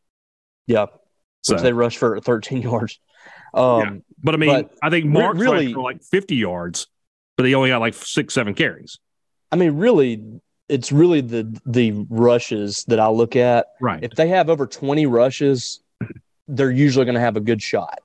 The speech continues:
Speaker 1: If they got twenty-five rushes, they're usually gonna have a really good shot. Um, and, you know, there's exceptions to it, of course. There's, you know, Alabama where they ran the football, um, you know, twenty plus times. But
Speaker 2: Mm-hmm.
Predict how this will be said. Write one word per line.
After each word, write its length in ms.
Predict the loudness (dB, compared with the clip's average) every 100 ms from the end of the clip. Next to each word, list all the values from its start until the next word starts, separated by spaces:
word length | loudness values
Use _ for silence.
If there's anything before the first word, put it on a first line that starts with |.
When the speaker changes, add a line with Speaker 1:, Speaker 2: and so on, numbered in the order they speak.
| _
Speaker 1:
If 80 | -2
they 100 | 2
got 180 | 2 0
twenty-five 440 | -2 0 0 0
rushes, 540 | 2 0 0 -2 -4 _ _ _ -4
they're 260 | 0 0
usually 460 | 0 0 4 4 2
gonna 140 | 0
have 80 | 0
a 40 | 2
really 200 | 2 0
good 120 | -2
shot. 320 | -2 -4 -6 _ _ _ _ _ -2
Um, 380 | 0 0 -2 -6 -4
and, 240 | -2 0
you 160 | 2 2
know, 80 | 4
there's 240 | 4 2
exceptions 640 | -4 0 0 0 -8 -8
to 220 | -2 2 2
it, 80 |
of 100 | 2
course. 440 | -2 0 2 2 2
There's, 380 | 0 0 -4 -10
you 120 | -8 -2
know, 200 | -2 0
Alabama 640 | 0 2 0 -2 -2 -2
where 160 | 2 2
they 260 | 2 0 -2 _ _ _
ran 240 | -4 -2 0
the 60 | 0
football, 680 | -2 0 2 4 2 -2 -12 _ _ _ -12
um, 500 | -6 -4 -4 -8 -12 _ -4
you 80 | 0
know, 100 | 0
twenty 280 | 0 -2 0
plus 280 | 0 -2
times. 380 | -2 -6 -6 -6
But 160 | 0 0
Speaker 2:
Mm-hmm. 200 | 2